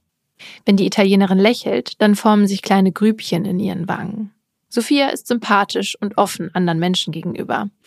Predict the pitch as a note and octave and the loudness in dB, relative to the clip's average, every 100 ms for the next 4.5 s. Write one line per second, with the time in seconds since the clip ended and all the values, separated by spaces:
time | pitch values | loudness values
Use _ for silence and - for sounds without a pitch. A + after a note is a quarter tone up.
0 | - - - C4+ A3+ A3+ G#3 G3+ F#3+ - | -20 -20 -2 2 2 2 2 0 -2 -2
1 | B3+ C#4 G#3+ G#3 G3 F3+ - C4+ - - | -4 0 2 4 2 0 -2 -6 -4 -8
2 | - - A3+ B3 B3+ G#3 F#3+ A3 D#3 F3+ | -6 -4 -4 0 0 0 0 -4 -2 -2
3 | - F3 - A3 - - - - F#3 - | 0 -2 -2 -8 -8 -8 -8 -8 -10 -8
4 | A3 - G#3 G#3 | -10 -10 -8 -8